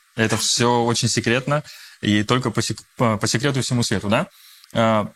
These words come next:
Speaker 2: проводилось исследование, а, целью которого было ответить на вопрос, что делает, делает человека счастливым,
Speaker 1: Мгм.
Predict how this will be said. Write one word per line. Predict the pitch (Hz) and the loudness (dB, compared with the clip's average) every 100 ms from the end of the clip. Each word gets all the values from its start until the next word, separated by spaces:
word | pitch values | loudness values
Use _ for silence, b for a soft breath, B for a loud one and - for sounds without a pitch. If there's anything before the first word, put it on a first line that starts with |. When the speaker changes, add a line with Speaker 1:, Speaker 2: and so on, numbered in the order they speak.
| _ | _
Speaker 2:
проводилось | 123 131 175 214 - | 0 0 0 -2 -2
исследование, | 131 123 135 147 160 180 - _ - - | 0 0 0 0 -2 -4 -8 _ -20 -4
а, | 110 107 104 101 98 - _ _ _ _ _ _ _ _ _ _ | -2 0 2 2 0 -4 _ _ _ _ _ _ _ _ _ _
целью | - 165 147 | 0 0 2
которого | 127 175 156 | 0 2 2
было | 127 127 | 2 0
ответить | 131 139 | 0 0
на | 123 | 0
вопрос, | 110 98 - - _ | 0 -2 -4 -10 _
что | - - 156 156 | -8 -2 0 2
делает, | 135 127 127 123 _ _ | 2 2 0 -4 _ _
делает | 113 123 123 | 0 2 2
человека | 110 110 104 92 - | 0 -2 -2 -6 -6
счастливым, | - - 123 165 233 - | -2 0 2 2 0 0
Speaker 1:
Мгм. | 120 127 | 0 0